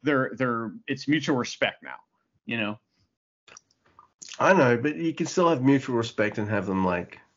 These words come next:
Speaker 2: wrestle. It could be like
Speaker 1: Yeah,
Speaker 2: that
Speaker 1: of
Speaker 2: in
Speaker 1: course.
Speaker 2: Rocky.
Speaker 1: Of course.
Speaker 2: Yeah. But, you know, I don't know. I, I just, I just feel like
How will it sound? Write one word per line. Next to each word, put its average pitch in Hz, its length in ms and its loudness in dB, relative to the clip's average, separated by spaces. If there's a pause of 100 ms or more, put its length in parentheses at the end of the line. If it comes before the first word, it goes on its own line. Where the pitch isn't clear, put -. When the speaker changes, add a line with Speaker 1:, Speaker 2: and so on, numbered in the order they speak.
Speaker 2:
wrestle. 92 520 -2
It - 60 -16
could - 100 -2
be 87 100 0
like 85 200 0
Speaker 1:
Yeah, - 160 0
Speaker 2:
that - 60 2
Speaker 1:
of - 60 -4
Speaker 2:
in - 60 -12
Speaker 1:
course. 453 300 -2
Speaker 2:
Rocky. - 160 -14 (140)
Speaker 1:
Of 320 100 -8
course. 277 400 -8 (320)
Speaker 2:
Yeah. - 160 -6 (1300)
But, - 100 6
you 247 80 8
know, 139 160 6 (140)
I - 40 0
don't 208 120 6
know. 135 180 4 (420)
I, 139 260 2 (200)
I 160 120 2
just, 165 260 -2
I 156 60 0
just 156 220 -4
feel 151 220 4
like 135 400 2